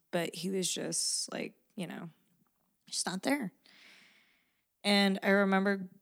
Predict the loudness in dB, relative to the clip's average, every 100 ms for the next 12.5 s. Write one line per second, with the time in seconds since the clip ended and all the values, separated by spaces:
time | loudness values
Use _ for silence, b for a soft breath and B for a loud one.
0 | 0 4 4 4 0 -2 -2 -4 -4 -6
1 | -6 -8 -8 -10 -14 _ _ _ -8 -8
2 | -8 -10 -6 -4 -4 -4 -4 -2 0 0
3 | 0 -2 -4 -6 -10 _ -12 -8 -4 -4
4 | -4 -6 -6 -6 -8 _ b b b b
5 | b b _ _ -12 -12 -12 -14 -14 -12
6 | -12 _ _ -2 2 4 2 2 0 2
7 | 2 2 0 -4 -6 -4 -8 -12 -14 -10
8 | -4 -4 -6 -6 -6 -2 0 -2 -6 -6
9 | -6 -6 -6 -6 -6 -8 -10 -12 -10 -10
10 | -12 -12 -10 -10 -10 -14 -16 -14 -14 -14
11 | -12 -14 -12 -12 -10 -8 -8 -6 -8 -10
12 | -18 -18 -16 -16